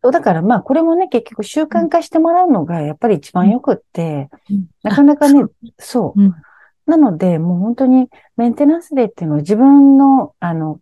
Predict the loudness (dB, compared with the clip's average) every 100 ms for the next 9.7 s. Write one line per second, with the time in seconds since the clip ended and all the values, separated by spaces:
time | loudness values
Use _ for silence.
0 | -6 2 4 4 2 _ -4 -2 -2 -6
1 | -6 -8 -8 -10 -2 0 0 0 0 0
2 | -2 -6 -6 -10 -12 _ _ -4 -2 0
3 | -2 0 0 0 -2 -6 0 2 2 -2
4 | -4 -4 -2 -4 -4 -6 -6 -8 -12 -14
5 | -16 -20 -14 -8 -2 -2 0 -2 -2 -6
6 | -8 -8 -8 -8 -16 _ -2 0 2 2
7 | 4 6 4 4 2 2 0 -4 -12 -16
8 | _ -6 -2 0 2 2 0 -4 -8 -8
9 | -12 -8 -2 0 0 -4 -8